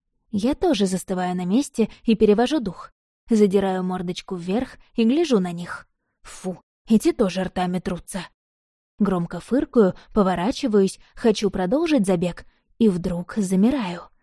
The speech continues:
потому что вижу ее. Черные глаза с поволокой, стройные лапки. Мое сердце толкается в груди, как червяк в упругой земле. «Я подарю тебе всех червяков мира», проносится в мыслях.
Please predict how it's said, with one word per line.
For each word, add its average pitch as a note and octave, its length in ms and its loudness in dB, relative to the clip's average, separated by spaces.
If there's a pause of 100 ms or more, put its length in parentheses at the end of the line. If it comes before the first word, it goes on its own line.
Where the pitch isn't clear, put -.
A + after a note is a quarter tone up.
(300)
потому F#3+ 380 -4
что - 200 -4
вижу A#3+ 340 2
ее. F3+ 320 -8 (580)
Черные F#3+ 400 4
глаза F3+ 460 -4
с - 80 -10
поволокой, A#3 720 2
стройные F3+ 580 -2
лапки. A3+ 480 -4 (420)
Мое F3+ 300 -4
сердце A3+ 460 -4
толкается G#3+ 580 -2
в F3 60 -4
груди, F3+ 380 0 (140)
как G3+ 200 0
червяк G3+ 460 0
в F#3+ 40 2
упругой F#3 380 -2
земле. F3+ 320 -2 (880)
«Я F#3 300 -2
подарю F#3 400 0
тебе F#3+ 320 -2 (160)
всех - 400 -4
червяков G3+ 560 0
мира», G3+ 360 2 (280)
проносится F#3+ 580 0
в F3+ 40 -2
мыслях. F3+ 500 -6